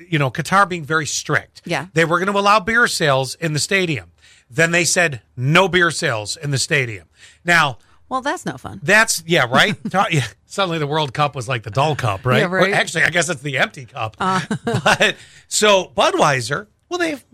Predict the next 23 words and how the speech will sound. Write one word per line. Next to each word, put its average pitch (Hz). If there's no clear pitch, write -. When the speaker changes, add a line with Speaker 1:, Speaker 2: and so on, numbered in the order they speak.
Speaker 1:
found 220
a -
creative 220
way 233
to 196
deal 190
with 202
the 185
banning 196
of 190
the 185
beer. 254
So 202
they 175
sent 208
out 247
a -
tweet, 214
and 190
they 185
basically 202
said, 170
"Hey, 262